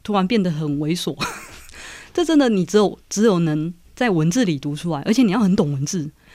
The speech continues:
所以我觉得这个是，我说实在话，因为我现在已经是三十六七岁了，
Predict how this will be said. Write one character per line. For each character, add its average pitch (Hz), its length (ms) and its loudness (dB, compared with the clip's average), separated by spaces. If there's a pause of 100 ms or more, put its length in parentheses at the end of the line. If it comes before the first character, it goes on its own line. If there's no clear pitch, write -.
所 - 160 0
以 294 60 4
我 214 140 0
觉 170 120 -2
得 196 80 0
这 247 80 -2
个 233 80 0
是， 220 320 -2 (140)
我 175 120 0
说 214 160 2
实 196 60 0
在 196 140 0
话， 202 160 0
因 214 60 2
为 240 60 4
我 160 60 0
现 202 100 -4
在 180 240 0 (180)
已 - 60 -8
经 170 340 -2
是 170 420 0
三 170 200 0
十 156 200 -4
六 180 180 4
七 165 180 -4
岁 151 200 -2
了， - 180 -14